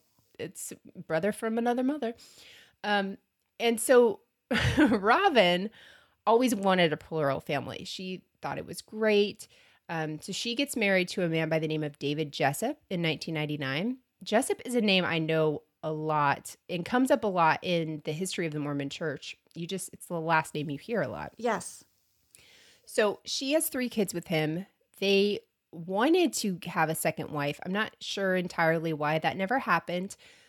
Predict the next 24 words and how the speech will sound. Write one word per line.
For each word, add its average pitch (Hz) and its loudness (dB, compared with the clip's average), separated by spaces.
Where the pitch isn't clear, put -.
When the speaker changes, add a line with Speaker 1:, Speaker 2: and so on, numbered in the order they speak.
Speaker 1:
Um, 175 -6
they 175 -4
don't 170 -6
really 180 -4
say, 151 0
but 156 0
they 190 0
divorced 208 2
in 196 -6
two 185 -4
thousand 147 -4
seven. 135 -2
They 180 0
kind 226 0
of, 214 -2
she 247 -4
alludes 220 -2
to 180 -6
possible 156 -6
abuse 143 -8
and 156 -8
alcohol, 139 -6
um, 139 -8
issues. - -14